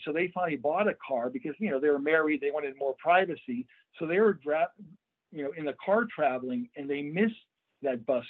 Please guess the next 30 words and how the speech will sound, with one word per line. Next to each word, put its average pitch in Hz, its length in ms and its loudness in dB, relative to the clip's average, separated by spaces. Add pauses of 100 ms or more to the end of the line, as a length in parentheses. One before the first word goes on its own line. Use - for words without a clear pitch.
(120)
crash. 110 400 -12 (840)
And 156 400 4
from 165 140 -8
that 202 260 4
point 202 240 2
forward, 185 380 6 (260)
the 143 100 -6 (100)
skaters 185 520 2
did 170 160 -6
not 180 220 2
want 175 140 -2
to 156 60 -6
travel 156 380 2
by 131 240 2 (140)
bus. - 220 0 (760)
Ro-, 170 300 -6
ro-, 196 300 6
roller 220 300 6
game 180 360 -6 (100)
skaters, 165 400 -6
they, 175 200 -6
they 170 240 -6 (360)
did 147 120 -4
a 143 40 -2
lot 147 120 2
of 143 60 -4
their 139 140 -2
travel 131 360 -4
by 120 180 -6
bus. 117 280 -6